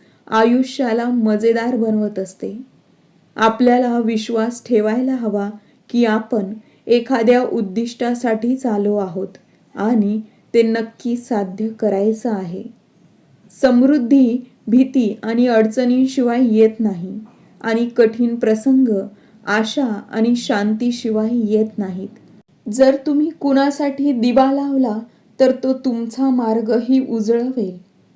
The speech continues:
जिथे तुमचं मन आनंदी असतं, तुम्ही तिथं काम केलं, तर तुम्ही अगदी पुढे आहात,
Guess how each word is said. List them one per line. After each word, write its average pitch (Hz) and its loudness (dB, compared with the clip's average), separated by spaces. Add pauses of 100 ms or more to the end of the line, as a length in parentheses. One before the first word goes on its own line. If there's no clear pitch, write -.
(420)
जिथे 254 0
तुमचं 240 -2
मन 240 -2 (140)
आनंदी 269 0
असतं, 220 -2 (420)
तुम्ही 247 4
तिथं 254 -2
काम 233 -2
केलं, 233 2 (280)
तर 226 0
तुम्ही 233 -2 (140)
अगदी 220 -2
पुढे 220 -2
आहात, 202 -6